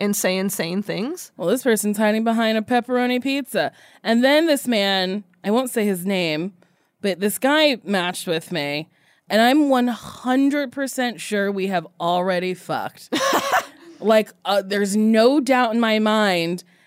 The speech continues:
Speaker 2: and it was bad.
Speaker 1: <laughs>
Speaker 2: So when we first fucked, he, like, came, we, like, messaged, he came over, and then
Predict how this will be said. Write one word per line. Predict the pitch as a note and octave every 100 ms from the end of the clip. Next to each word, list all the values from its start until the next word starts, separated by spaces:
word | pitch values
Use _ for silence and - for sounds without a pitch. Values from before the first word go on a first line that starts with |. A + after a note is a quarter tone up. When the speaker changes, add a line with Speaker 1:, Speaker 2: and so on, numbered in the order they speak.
| _ _
Speaker 2:
and | G#3 A3 A3 A3 G3 _
it | A3 A#3
was | C4 A#3
bad. | F3+ - G3+ B3 E4 - - _ _ _ _ A#3+
Speaker 1:
<laughs> | B3+ - _ _ _ _ _ _ _ -
Speaker 2:
So | - C4
when | A#3+ C4 C4
we | F4+
first | G4 F4+ E4 -
fucked, | - G#3+ D#3+ E3+ - _
he, | - G#3
like, | G3 F#3
came, | - B3+ C#4 A3
we, | A#3
like, | G#3+ G#3
messaged, | G#3+ A#3 C#4 C#4+ C#4 C4+ B3 - _ _ _ _ _ _ _ _ - -
he | G#3 G#3
came | B3+ C#4 D4
over, | B3+ A#3+ B3 B3 A#3 A#3 A3+ - _ _ _ -
and | G#3 G#3 G#3
then | G#3 G#3 G#3 G3+ G3 G3 F#3+